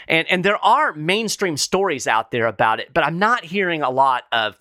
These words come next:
chatter or talk. You know, it's not something I'm seeing a lot on Twitter or social media. Doesn't seem to be something that really has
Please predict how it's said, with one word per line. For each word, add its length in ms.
chatter 500
or 100
talk. 460
You 80
know, 60
it's 120
not 160
something 260
I'm 120
seeing 360
a 60
lot 280
on 160
Twitter 460
or 100
social 340
media. 420
Doesn't 260
seem 200
to 40
be 140
something 480
that 240
really 260
has 300